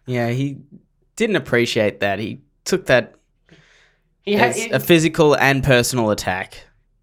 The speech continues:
Speaker 2: I think it was the personal attack that got to him the most.
Speaker 1: Yeah, I mean,
Speaker 2: He
Speaker 1: he's
Speaker 2: was like,
Speaker 1: yeah, he's
Speaker 2: "The
Speaker 1: been
Speaker 2: arm
Speaker 1: bitten
Speaker 2: can
Speaker 1: before.
Speaker 2: heal. My soul cannot."
Speaker 1: <laughs> Then he got on that tiny
Speaker 2: Tiny
Speaker 1: forty C C
Speaker 2: ti-, tiny bike,
Speaker 1: motorbike
Speaker 2: yeah.
Speaker 1: and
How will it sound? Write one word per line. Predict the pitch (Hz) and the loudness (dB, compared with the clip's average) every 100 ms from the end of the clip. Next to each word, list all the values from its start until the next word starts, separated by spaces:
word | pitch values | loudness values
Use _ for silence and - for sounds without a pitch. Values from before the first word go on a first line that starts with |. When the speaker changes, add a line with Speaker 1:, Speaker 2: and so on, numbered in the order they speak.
| _ | _
Speaker 2:
I | - | -10
think | 220 233 | -8 -6
it | |
was | 196 | -8
the | - | -2
personal | 170 165 175 123 | 0 0 -2 -6
attack | - - 135 135 | -6 -4 -4 -6
that | 104 | -12
got | 117 - | -12 -10
to | 135 | -10
him | 120 | -10
the | 101 | -10
most. | 104 143 | -8 0
Speaker 1:
Yeah, | 139 117 117 | 2 2 2
I | |
mean, | 160 202 | 2 4
Speaker 2:
He | 285 | 4
Speaker 1:
he's | |
Speaker 2:
was | 285 285 | 4 4
like, | 277 254 254 | 4 4 -2
Speaker 1:
yeah, | 117 92 | -8 -6
he's | 127 | -2
Speaker 2:
"The | 233 | 4
Speaker 1:
been | 262 | 6
Speaker 2:
arm | 302 320 | 6 2
Speaker 1:
bitten | 302 233 | 0 -2
Speaker 2:
can | 208 | 0
Speaker 1:
before. | 247 | 2
Speaker 2:
heal. | 190 127 - _ - _ - _ _ _ - | 2 0 -8 _ -20 _ -20 _ _ _ -2
My | 185 | 0
soul | 202 - 214 214 185 | 0 2 4 6 4
cannot." | 151 185 160 165 269 - - | 0 -2 0 0 0 -6 -8
Speaker 1:
<laughs> | 277 214 - - - - - - _ _ _ | -10 -10 -12 -14 -20 -20 -20 -20 _ _ _
Then | - | -4
he | 120 | -4
got | 113 117 | 2 2
on | 120 117 | 2 0
that | 110 - _ _ _ _ - | -2 -4 _ _ _ _ -4
tiny | 123 117 117 113 117 _ _ _ _ _ _ _ _ _ _ _ _ - | 0 0 0 -6 -10 _ _ _ _ _ _ _ _ _ _ _ _ -2
Speaker 2:
Tiny | 165 | 2
Speaker 1:
forty | 131 127 120 | 2 2 0
C | - 123 | 0 0
C | 120 127 120 | 2 0 2
Speaker 2:
ti-, | |
tiny | 120 | 4
bike, | 120 117 | 2 2
Speaker 1:
motorbike | 117 113 110 - | 2 2 0 -2
Speaker 2:
yeah. | 113 | -6
Speaker 1:
and | 104 - | -6 -12